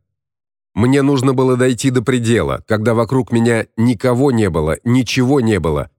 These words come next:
Я потерял все и всех. Вот чего это стоит. Ты должен остаться в одиночестве, сломленным, всеми покинутым,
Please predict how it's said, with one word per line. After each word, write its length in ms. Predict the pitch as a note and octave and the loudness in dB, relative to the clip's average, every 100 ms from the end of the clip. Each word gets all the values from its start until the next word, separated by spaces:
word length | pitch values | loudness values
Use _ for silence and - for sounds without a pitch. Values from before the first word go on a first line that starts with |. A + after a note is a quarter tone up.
| - | -4
Я 160 | B2+ | -2
потерял 460 | B2 B2 C3+ C3+ B2+ | -2 -2 0 0 -2
все 420 | - - D3 C#3+ | -6 -4 0 0
и 200 | - B2 | 0 -2
всех. 460 | - - F#2+ C#2 _ _ _ _ _ _ _ - | -4 -4 -4 -4 _ _ _ _ _ _ _ -6
Вот 320 | G#2 C3+ E3 | 0 0 0
чего 280 | - C#3 D3 | -2 0 0
это 180 | C#3+ D3 | 0 -4
стоит. 520 | - D#3 G#2 C#2 - _ _ - | -2 0 0 -2 -8 _ _ -4
Ты 80 | |
должен 400 | A#2 C3 B2 A#2+ | 0 2 2 0
остаться 440 | A#2+ - B2 A2 A#2 | 0 0 -2 -2 -2
в 60 | |
одиночестве, 760 | A#2 A2+ A#2 C3+ - F#2 - F2+ | 0 0 0 0 -2 -6 -4 -6
сломленным, 640 | - A#2+ C#3+ A2+ F#2 F#2 | -2 0 0 0 0 -2
всеми 280 | E2+ C#3 B2+ | -2 0 0
покинутым, 680 | G#2+ A#2+ - D3 G#2+ G#2 E2+ | 0 -4 -2 -2 -2 -2 -4